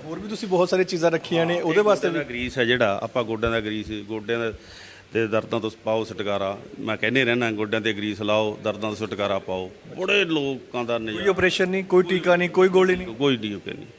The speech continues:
Speaker 2: ਮੈਂ ਕਹਿੰਦਾ ਜੀ ਫਰੂਕੀ ਸਾਹਿਬ ਧੰਨਵਾਦ ਕਰਦੇ ਲੋਕ ਮੇਰੇ, ਕਹਿੰਦੇ "ਯਾਰ ਬਾਈ ਕਿਆ ਦਿੱਤਾ ਤੂੰ, ਗੋਡਿਆਂ ਤੋਂ ਇੰਨੀ ਸਾਨੂੰ ਆਰਾਮ ਮਿਲਦਾ, ਬੜਾ ਜਿਹੜੀ ਪਰੇਸ਼ਾਨੀ 'ਚੋਂ ਦੂਰ ਹੋ ਜਾਏਗਾ।" ਸਾਡਾ ਮੁੰਡਾ ਇੱਕ ਕੁਲਵਿੰਦਰ ਆ, ਬਹੁਤ ਸੋਹਣੀ ਮਸਾਜ ਕਰਦਾ ਹੈ,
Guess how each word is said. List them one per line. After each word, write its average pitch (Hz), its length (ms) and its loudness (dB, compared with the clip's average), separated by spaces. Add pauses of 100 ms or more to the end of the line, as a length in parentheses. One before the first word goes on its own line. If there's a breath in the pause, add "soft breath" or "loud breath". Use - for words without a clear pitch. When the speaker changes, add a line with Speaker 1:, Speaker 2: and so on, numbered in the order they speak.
(320 loud breath)
Speaker 2:
ਮੈਂ 147 280 4
ਕਹਿੰਦਾ 135 240 2
ਜੀ 123 120 0
ਫਰੂਕੀ 113 300 -8
ਸਾਹਿਬ 117 220 -2
ਧੰਨਵਾਦ 107 340 -2
ਕਰਦੇ 101 300 -6
ਲੋਕ 104 220 -6
ਮੇਰੇ, 107 220 -6
ਕਹਿੰਦੇ 107 220 -6
"ਯਾਰ 107 180 -2
ਬਾਈ 107 280 -4 (420 loud breath)
ਕਿਆ 131 160 4
ਦਿੱਤਾ 107 260 -2
ਤੂੰ, 107 140 -6
ਗੋਡਿਆਂ 110 320 0
ਤੋਂ 110 80 -2
ਇੰਨੀ 110 200 0
ਸਾਨੂੰ 113 220 -4
ਆਰਾਮ 110 260 -2
ਮਿਲਦਾ, 107 400 -4 (400 loud breath)
ਬੜਾ 123 260 2 (120)
ਜਿਹੜੀ 120 220 -2
ਪਰੇਸ਼ਾਨੀ 117 480 -2
'ਚੋਂ 107 140 -6
ਦੂਰ 101 200 -6
ਹੋ 98 120 -6
ਜਾਏਗਾ।" 107 180 -4
ਸਾਡਾ 107 260 -2
ਮੁੰਡਾ 110 240 -4
ਇੱਕ 107 100 -6
ਕੁਲਵਿੰਦਰ 107 380 -6
ਆ, 110 60 -4
ਬਹੁਤ 104 280 -10
ਸੋਹਣੀ 113 180 -6
ਮਸਾਜ 101 320 -4
ਕਰਦਾ 101 340 -6
ਹੈ, 98 80 -8